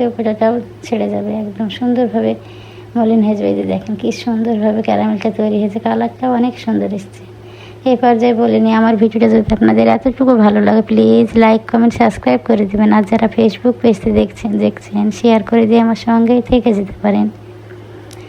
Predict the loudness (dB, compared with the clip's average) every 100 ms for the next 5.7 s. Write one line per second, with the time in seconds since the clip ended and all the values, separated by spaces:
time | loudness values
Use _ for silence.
0 | -20 -20 -14 -2 -2 0 0 0 2 0
1 | -2 -2 -4 -2 -2 0 0 2 2 2
2 | 0 -2 -2 -2 -2 -4 -6 -6 -10 -12
3 | -20 -20 -20 -10 -2 2 2 0 0 -2
4 | -4 -12 -20 -20 -12 0 2 4 2 0
5 | 0 -2 -2 -2 -2 -2 -2